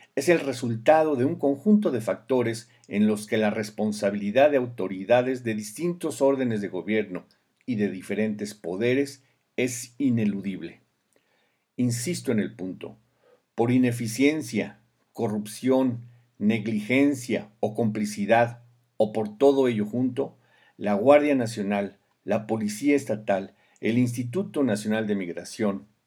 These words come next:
el Ejército, la Marina, es decir, el Estado mexicano, es directo responsable de la muerte de más de cincuenta personas y de las más de cien heridas.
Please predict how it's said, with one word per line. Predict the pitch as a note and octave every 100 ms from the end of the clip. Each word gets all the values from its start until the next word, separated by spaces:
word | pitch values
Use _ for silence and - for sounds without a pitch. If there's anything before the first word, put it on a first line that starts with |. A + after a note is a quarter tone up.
| -
el | G#2+ G2+
Ejército, | G#2 B2+ C3+ B2+ - - E2 - _
la | - G#2+
Marina, | G2+ G#2+ C3+ C3+ G2+ - _ _ _
es | A#2 B2+
decir, | B2+ - A#2+ A2 - _ _ _ -
el | G2+
Estado | G2 - C#3 B2+ A#2+
mexicano, | F#2+ G2+ - B2 A#2+ B2 B2 - _ _ _ -
es | A#2+ B2+
directo | B2 B2 C#3+ C#3 - C3
responsable | A#2+ - F#2 G#2 - B2+ C3 C3+
de | A#2
la | G2
muerte | G#2 A#2+ B2 A#2+ A#2
de | G#2
más | G#2 B2
de | A2+
cincuenta | - G2+ G2+ A2+ A#2 G#2+
personas | - F2 - B2 A#2+ B2 - - _ -
y | A#2
de | A2+
las | A2 G#2 G#2+
más | B2+ C3 A2+
de | G2+
cien | - - A2 A2 -
heridas. | G2 F2+ F2 - - -